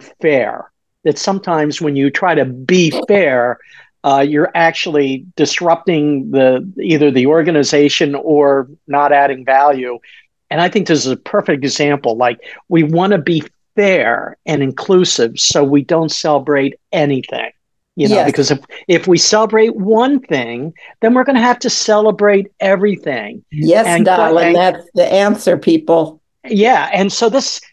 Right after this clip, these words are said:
Speaker 1: this is another flaw in the whole idea, the principle of fairness. And, and I think what you said, you know, we celebrate all. And, and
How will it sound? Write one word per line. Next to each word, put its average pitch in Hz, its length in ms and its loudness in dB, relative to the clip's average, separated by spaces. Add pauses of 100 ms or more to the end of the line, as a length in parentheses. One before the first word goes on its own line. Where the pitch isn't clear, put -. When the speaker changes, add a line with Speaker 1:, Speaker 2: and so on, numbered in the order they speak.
Speaker 1:
this 240 240 -4
is 202 140 -4
another 196 580 2 (180)
flaw 160 640 2 (160)
in 151 200 -6
the 143 120 -4
whole 170 600 2
idea, 147 500 -2
the 123 120 -12
principle 160 600 0
of 120 140 -2 (160)
fairness. 139 640 -2 (500)
And, 131 540 2
and 147 160 0
I 156 80 2
think 190 240 -2
what 185 160 0
you 180 120 -2
said, 151 460 2
you 147 120 -2
know, 139 140 2
we 151 200 2
celebrate 160 600 0
all. 147 360 2 (380)
And, 180 260 -2
and 165 300 -2